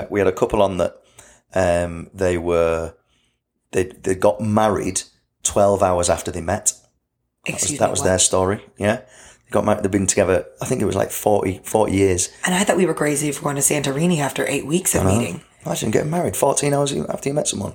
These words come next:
Speaker 2: I mean, that, that in some, in some, like,
Speaker 1: You don't even know if they snore at that point.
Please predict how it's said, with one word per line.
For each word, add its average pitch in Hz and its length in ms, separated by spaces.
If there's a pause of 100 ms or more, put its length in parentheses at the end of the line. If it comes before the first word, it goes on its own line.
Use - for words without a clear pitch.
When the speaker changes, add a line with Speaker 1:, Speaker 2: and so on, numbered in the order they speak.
Speaker 2:
I - 120
mean, - 100
that, 185 220
that 180 120
in 196 140
some, 190 500
in 160 160
some, 135 240
like, - 340 (680)
Speaker 1:
You - 80
don't 202 100
even 165 140
know 123 60
if 101 100
they 95 40
snore 143 500
at - 80
that - 180
point. - 260